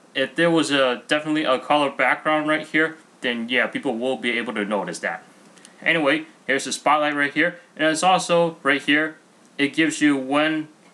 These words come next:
it started putting that annotation in there and when it ended. Now, I want this to go for the whole video, so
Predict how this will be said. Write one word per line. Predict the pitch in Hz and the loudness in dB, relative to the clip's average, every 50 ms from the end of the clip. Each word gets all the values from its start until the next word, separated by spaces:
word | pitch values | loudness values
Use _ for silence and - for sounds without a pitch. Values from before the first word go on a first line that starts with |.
| - | -6
it | - 131 131 | -4 -4 -4
started | - - 151 147 147 139 135 123 - | -2 0 2 2 2 2 -2 -4 -4
putting | - 147 143 135 | -4 -4 -2 0
that | 120 120 123 | 0 0 0
annotation | 120 135 135 135 123 - 139 143 139 - 143 | 0 -2 -4 -4 -2 -2 -2 -2 -2 -2 -6
in | 135 131 | -6 -4
there | 131 143 143 143 | -2 -2 -2 -2
and | - - 123 113 113 | -2 -4 -6 -6 -4
when | 113 127 131 123 | -4 -2 -2 -2
it | 113 110 - | -2 -2 -2
ended. | - 131 139 147 170 170 - - - - - - | -4 -2 0 0 0 0 -2 -14 -20 -20 -12 -6
Now, | 139 127 117 | -2 -2 -2
I | 120 - 160 185 | 0 0 -2 -2
want | 202 220 214 185 | 0 0 -2 -2
this | - 175 - | -4 -8 -6
to | - 131 | -6 -6
go | - 143 139 139 | -2 -2 -2 -2
for | - 156 139 | 0 0 0
the | 123 110 | 0 0
whole | - - - 180 180 170 | 0 2 2 2 2 2
video, | 151 143 - 151 151 139 110 101 | -2 -2 -2 -2 0 0 0 -2
so | - - 127 113 107 - | -2 -2 -2 -2 -2 -4